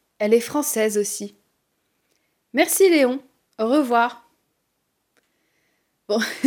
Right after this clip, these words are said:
<laughs> c'est pas du tout naturel déjà le « dis donc ». « Dis donc, tu es d'où ? » Dis donc, c'est une interjection couramment utilisée pour attirer l'attention de quelqu'un. Mais dans ce contexte-là, c'est pas vraiment approprié.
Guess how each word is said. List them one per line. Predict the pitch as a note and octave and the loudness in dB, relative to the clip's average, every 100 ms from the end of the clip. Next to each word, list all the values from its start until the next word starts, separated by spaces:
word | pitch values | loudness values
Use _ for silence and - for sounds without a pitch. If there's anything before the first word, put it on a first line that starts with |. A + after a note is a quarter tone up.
| A3 A#3+ | 0 -4
<laughs> | - - C4+ - | -14 -18 -16 -12
c'est | - A#3+ | -6 2
pas | F4+ | 4
du | E4+ D#4 | 4 -2
tout | D#4+ | -2
naturel | D#4+ C4+ - C4 D4 C#4+ | 0 -2 -4 -2 -2 -2
déjà | B3 A#3 C#4 | -2 -2 -2
le « | B3+ C4+ D#4+ _ | 2 2 0 _
dis | G3+ G#3+ C4 | -6 0 2
donc ». « | A3 A#3+ A#3 A3+ - - _ G#3+ | 2 2 0 -4 -16 -20 _ -8
Dis | A3 C4 | -4 -2
donc, | A#3 D#4 D#4+ | 2 2 2
tu | - B3+ | -2 -2
es | A3+ | 0
d'où ? » | F#3+ G#3+ A#3 _ _ _ _ _ | -2 -4 -8 _ _ _ _ _
Dis | G3 G#3 D#4+ | -8 0 0
donc, | A#3 D4 G#4 G4+ - - | 4 4 4 0 -6 -12
c'est | - - | -6 -2
une | A#3 | 0
interjection | C4 C4+ D4 A3 G#3+ - - - D4 D#4+ | 0 0 0 0 -2 -2 -6 -4 -2 -4
couramment | D#4+ - B3 B3 A#3+ C4 C#4 - - | -6 -8 0 2 2 -2 -4 -6 -2
utilisée | C4 B3+ B3 A3+ A3 D#4 E4 | -2 -2 -6 -6 -2 -2 -2
pour | - C4+ - _ D4 | -6 -8 -8 _ -4
attirer | D4 D4 - C#4+ D#4 | -4 -2 -4 -2 0
l'attention | D4 A#3+ A#3 A#3 C#4+ C4+ | 2 0 0 -4 -4 -4
de | |
quelqu'un. | - B3+ A#3 A#3 F#3+ - _ _ _ _ _ _ - | -2 -4 -2 -8 -8 -12 _ _ _ _ _ _ -6
Mais | A#3+ B3+ - _ | -2 -2 -2 _
dans | G3+ A#3 B3 | -6 -4 -2
ce | - | -4
contexte-là, | B3+ B3 A#3+ - - D#4+ F#4+ | -6 -4 -4 -4 -2 0 0
c'est | - A3 G3+ | -2 -4 -2
pas | C4+ D4+ | 0 0
vraiment | C#4+ C4+ C#4+ D#4 | 0 0 2 0
approprié. | C#4+ - B3+ - C#4+ C4 G3 - | -2 -4 -8 -2 0 2 0 -2